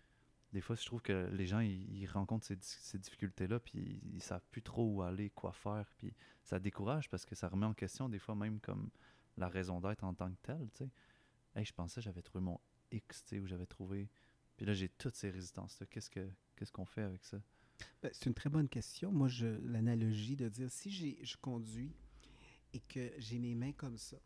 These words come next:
Speaker 1: Ouais.
Speaker 2: puis que là, l'auto commence à aller, euh, dans toutes les directions,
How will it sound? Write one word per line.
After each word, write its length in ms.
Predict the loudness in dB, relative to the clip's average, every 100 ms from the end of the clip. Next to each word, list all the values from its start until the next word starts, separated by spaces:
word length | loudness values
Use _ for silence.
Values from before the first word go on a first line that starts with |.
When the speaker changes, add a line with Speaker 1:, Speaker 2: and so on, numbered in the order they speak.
| -20 -20 2
Speaker 1:
Ouais. 140 | 2 2 -4 -20 _
Speaker 2:
puis 120 | -18 -6
que 120 | 0
là, 80 | 2
l'auto 360 | 2 0 -4
commence 540 | -6 -6 -8 -8 -12 -12
à 200 | -14 -12
aller, 520 | -10 -6 -6 -6 -8 -12
euh, 40 | -16 -16 -18 -20 -14
dans 180 | -12 -12 -12
toutes 240 | -10 -10 -10
les 120 | -12
directions, 800 | -12 -14 -14 -16 -14 -10 -10